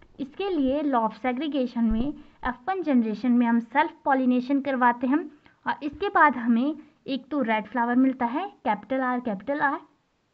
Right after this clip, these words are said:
और इसके अलावा जो हमें दो मिलते हैं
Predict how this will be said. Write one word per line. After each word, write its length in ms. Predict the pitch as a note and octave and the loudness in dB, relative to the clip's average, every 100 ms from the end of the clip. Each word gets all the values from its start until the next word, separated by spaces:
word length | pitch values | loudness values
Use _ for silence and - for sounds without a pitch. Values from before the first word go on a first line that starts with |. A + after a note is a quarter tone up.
| _ _ _ _ C4 | _ _ _ _ -2
और 160 | C4 | -2
इसके 240 | D#4 - F#4 | -2 -4 0
अलावा 320 | F#4 C#4+ C#4+ | 2 4 2
जो 160 | A#3+ C#4 | 2 4
हमें 240 | C4 B3+ | 4 4
दो 120 | B3 | 4
मिलते 300 | A#3+ A#3 A3+ | 4 4 0
हैं 320 | A#3 D4+ - | 0 0 -4